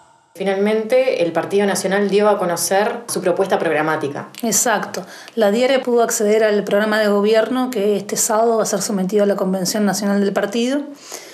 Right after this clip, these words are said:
Speaker 2: Y bueno, es un documento que se empezó a trabajar después de las internas. Lo comandó más que nada el, la, el asesor de Lacalle Pou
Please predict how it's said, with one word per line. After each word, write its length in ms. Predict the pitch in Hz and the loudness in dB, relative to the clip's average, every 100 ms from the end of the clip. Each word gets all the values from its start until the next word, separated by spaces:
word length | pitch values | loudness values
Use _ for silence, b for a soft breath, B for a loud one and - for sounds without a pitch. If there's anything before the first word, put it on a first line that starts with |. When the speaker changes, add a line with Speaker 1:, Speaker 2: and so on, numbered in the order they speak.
| B B - | B B -4
Speaker 2:
Y 80 | |
bueno, 380 | 247 254 196 190 - | 0 0 0 -4 -6
es 160 | - 262 | -4 -2
un 60 | |
documento 800 | 247 240 226 240 240 254 254 254 | -2 -2 -2 -2 0 0 0 0
que 500 | 254 196 196 175 180 | -4 -2 -2 -4 -6
se 160 | - - | -4 -2
empezó 420 | 190 196 - 254 | 0 0 0 0
a 60 | 226 | 0
trabajar 460 | 226 220 185 233 220 | 2 2 0 -2 -2
después 300 | 185 233 214 | -2 -2 0
de 40 | |
las 140 | 202 | 0
internas. 680 | 208 196 190 233 247 311 320 - | 0 0 2 2 2 -2 -4 -4
Lo 180 | 196 190 | -2 0
comandó 520 | 196 196 196 226 240 | 2 2 2 2 2
más 160 | 214 | 0
que 140 | - 196 | -4 -2
nada 760 | 208 214 202 190 185 175 160 - | 2 2 2 2 2 0 -4 -8
el, 640 | - 208 190 185 185 185 | -4 0 0 0 -2 -2
la, 260 | 175 190 196 | -2 -2 0
el 100 | 196 | 2
asesor 500 | 185 208 - 254 247 | 2 2 0 2 2
de 100 | 196 | 0
Lacalle 340 | 185 185 220 | 0 -2 -2
Pou 520 | 196 226 233 302 - | -2 0 2 0 -8